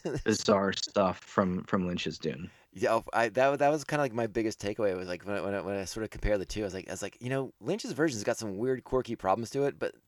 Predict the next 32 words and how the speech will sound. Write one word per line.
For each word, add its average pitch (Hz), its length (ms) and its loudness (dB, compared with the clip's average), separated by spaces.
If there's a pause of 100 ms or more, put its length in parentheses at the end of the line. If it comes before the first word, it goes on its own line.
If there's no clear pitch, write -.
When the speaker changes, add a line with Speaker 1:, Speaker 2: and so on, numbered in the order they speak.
(100)
Speaker 1:
but 120 220 2 (260)
he - 120 -2
was 262 100 0
kinda 269 200 4
going 127 360 6
for 196 240 8
it, 196 200 0
and 123 140 0
I 120 40 6
respect 120 460 2
that 104 160 0
so 117 200 2
much. 107 360 0 (680)
Um, 131 360 4 (260)
and 139 100 10
so-, 120 60 12
Speaker 2:
Yeah, 120 120 12
I - 80 4
Speaker 1:
sometimes 240 380 6
Speaker 2:
was 214 100 8
Speaker 1:
by 233 60 10
Speaker 2:
sad 302 120 8
to 160 60 2
hear 254 100 12
Speaker 1:
comparison 190 300 12
Speaker 2:
how 156 80 10
much 156 180 8
he 135 100 0
hated 113 380 4
it. - 260 -14
Speaker 1:
I 104 140 2
know, 90 360 2